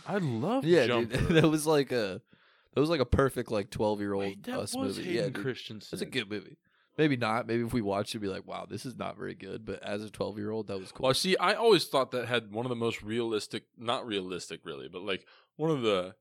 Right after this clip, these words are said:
Speaker 1: more, like, worldly teleporting powers. Like, you have to see where you're going to teleport to be able to teleport there.
Speaker 2: Mm-hmm.
Speaker 1: And if you don't, like, you can still try, but you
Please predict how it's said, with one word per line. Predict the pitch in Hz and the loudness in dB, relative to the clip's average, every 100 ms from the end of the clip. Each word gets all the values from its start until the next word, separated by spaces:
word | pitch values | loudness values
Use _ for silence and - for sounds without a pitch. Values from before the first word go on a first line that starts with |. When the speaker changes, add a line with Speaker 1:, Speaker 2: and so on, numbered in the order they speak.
| _ _ _ _ _ | _ _ _ _ _
Speaker 1:
more, | 127 131 135 123 | -10 -4 0 0
like, | 107 104 | 0 -2
worldly | 104 101 113 120 113 101 95 | -4 -4 0 0 -2 -4 -4
teleporting | - 107 107 - 92 90 | -2 -2 -2 -2 -4 -2
powers. | 98 90 90 | -4 -4 -6
Like, | - | -12
you | - | -8
have | - 120 - | -2 -2 -2
to | 120 | -6
see | - - 117 104 90 87 - | -6 -4 -4 -4 -6 -8 -16
where | 90 98 110 110 | -6 2 4 4
you're | 104 98 | 2 -2
going | 98 107 98 | -4 -4 -6
to | 90 | -8
teleport | - 98 95 - 107 - | -8 -6 -6 -4 -4 -4
to | - | -10
be | 101 95 | -6 -6
able | 87 85 | -6 -10
to | 92 | -14
teleport | - 95 95 117 104 | -10 -8 -4 -2 0
there. | 120 131 | 0 -2
Speaker 2:
Mm-hmm. | 110 - - _ - | -6 -18 -20 _ -10
Speaker 1:
And | 110 | -8
if | 101 | -6
you | 95 | -4
don't, | 104 107 85 | 0 0 -2
like, | 101 87 | -6 -6
you | 113 | -6
can | 107 | -6
still | 87 - 107 | -6 -4 -4
try, | - - 98 98 92 90 | -4 -2 0 4 2 0
but | 90 | -4
you | - | -10